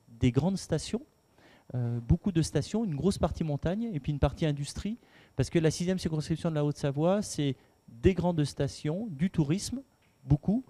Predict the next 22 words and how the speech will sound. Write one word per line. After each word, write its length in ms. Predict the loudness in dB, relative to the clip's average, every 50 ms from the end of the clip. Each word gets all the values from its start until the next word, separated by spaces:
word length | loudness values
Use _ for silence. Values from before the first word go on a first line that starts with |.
| -12 _ _ _ _ -2
et 80 | -2 0
puis 140 | 2 4 6
aussi 260 | 6 6 4 0 -2
de, 380 | 0 2 4 4 4 4 2 4
de 80 | 4
l'industrie 540 | 4 4 2 2 0 -2 -2 -4 -2 0 2
avec, 340 | 2 2 2 2 2 2 2
euh, 80 | 2 2
la, 280 | 4 2 2 2 2
la 120 | 2 2 2
vallée 200 | 2 2 0 0
de 60 | 0
l'Arve 160 | 0 0 0
et 40 | 0
le 60 | 0
décolletage. 520 | 0 -2 -2 -2 -2 -2 -2 -2 -2 -4 -10 _ _ _ _ _ _ _ _ _ _ _ _ _ _ -20 -20 -20 -20 -20 -8 -2
On 80 | 0 2
a-, 80 | 2 2
on 120 | 4 4 4
aime 140 | 4 4 4
toujours 260 | 4 4 6 6 6
revenir 480 | 6 4 2 2 0 0 0 -2 -2